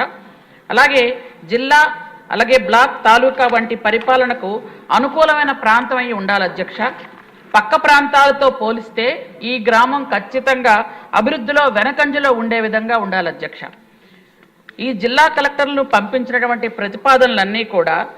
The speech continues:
మొదట ఆంధ్రప్రదేశ్ గిరిజన సలహా మండలి వాటిని పరిశీలించి, తరువాత ఆ సిఫార్సును,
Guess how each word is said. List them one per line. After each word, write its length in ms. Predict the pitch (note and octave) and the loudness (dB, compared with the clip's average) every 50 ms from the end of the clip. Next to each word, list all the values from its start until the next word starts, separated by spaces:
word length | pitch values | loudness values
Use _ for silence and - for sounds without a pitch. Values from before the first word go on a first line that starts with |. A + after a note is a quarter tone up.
| - - _ _ - | -20 -20 _ _ -4
మొదట 280 | G3 A3+ A3+ C#4 C4 C#4 | -2 -2 0 0 2 2
ఆంధ్రప్రదేశ్ 880 | A#3+ A3+ - - F#3+ G#3 B3 C4+ D4 D4 - C#4 C4+ C#4 C4+ - - G3+ | 2 2 4 4 4 4 2 2 -2 -4 -4 -2 -2 -2 -2 -4 -4 -2
గిరిజన 340 | A3+ A3 B3+ G#3+ C#4+ C4+ C4+ | -2 -2 0 0 -2 -2 -2
సలహా 400 | - - G#3 G#3+ A3 A3+ B3 B3+ | -2 -2 -2 -2 0 2 2 2
మండలి 580 | B3 A#3 A3 A3 A#3 A#3 G#3 G3 G3 G#3+ - - - - _ _ - | 2 0 0 0 0 -2 -2 -4 -6 -8 -12 -18 -20 -20 _ _ 0
వాటిని 420 | G3 G#3 G#3+ A3 A#3 A3 G#3+ G#3 | 2 2 2 2 -2 -4 -6 -6
పరిశీలించి, 880 | G3+ - F#3+ F#3 G#3+ G#3+ A#3 C4 B3 B3 B3 B3 - - D#4 F4 - - - - - - _ _ _ _ _ _ _ _ _ _ - | -4 -4 -4 -4 -4 -4 -4 -4 -4 -4 -6 -6 -8 -8 -10 -10 -10 -14 -20 -20 -20 -20 _ _ _ _ _ _ _ _ _ _ 2
తరువాత 420 | G#3 A3+ C4 C4+ D4+ D4+ D4 C#4+ B3 | 4 4 6 6 6 4 4 4 2
ఆ 280 | A#3+ A3+ G#3+ G#3+ A#3+ | 2 4 4 4 4
సిఫార్సును, 840 | A#3+ A#3 B3+ A3+ A3+ C4+ D4+ D4+ - - D#4 A#3+ G3 G3+ G#3+ G#3+ - | 2 0 -6 -6 -2 -2 -2 -2 -2 -6 -8 -6 -6 -6 -6 -8 -12